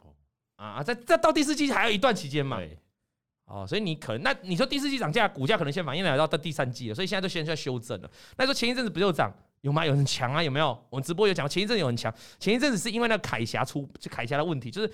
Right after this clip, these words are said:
Speaker 2: 那个在日本的原料厂出了问题，所以那时候供给拉警报，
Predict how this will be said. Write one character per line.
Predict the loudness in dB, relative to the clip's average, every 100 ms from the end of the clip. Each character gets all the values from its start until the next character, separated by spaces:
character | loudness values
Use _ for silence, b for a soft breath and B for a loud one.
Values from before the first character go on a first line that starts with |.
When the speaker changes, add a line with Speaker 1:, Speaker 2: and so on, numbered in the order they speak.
| B
Speaker 2:
那 | -2
个 | 2
在 | 2
日 | 4 2
本 | 4 2
的 |
原 | 2 4
料 | 4 4
厂 | 0
出 | -2
了 | 0
问 | 0 -2
题， | -6
所 | 0 0
以 | B B B
那 | 2 4
时 | 6
候 | 4
供 | 6 4
给 | 4 0
拉 | 0 0
警 | 0 -6 2
报， | 2 2 -2